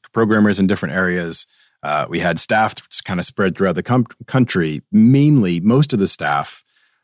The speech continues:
was located in, in Phoenix, including John. So we'd all come to Phoenix four times a year and we'd do these business sessions.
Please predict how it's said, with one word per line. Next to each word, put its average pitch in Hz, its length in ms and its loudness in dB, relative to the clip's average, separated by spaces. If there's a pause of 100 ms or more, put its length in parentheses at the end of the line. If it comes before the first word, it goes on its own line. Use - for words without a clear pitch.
(120)
was 87 200 -6
located 85 540 0
in, 78 440 -10 (140)
in 80 100 -10
Phoenix, - 600 -2
including 76 480 -6 (200)
John. 80 360 -6 (840)
So 110 100 2
we'd 113 480 2
all 98 360 2
come 82 340 -2
to 117 200 0
Phoenix - 600 0 (120)
four 101 200 0
times 101 300 0
a 120 60 2
year 143 180 4
and 82 140 0
we'd 85 120 0
do 82 100 -2
these 92 160 0
business 139 340 0
sessions. - 580 -4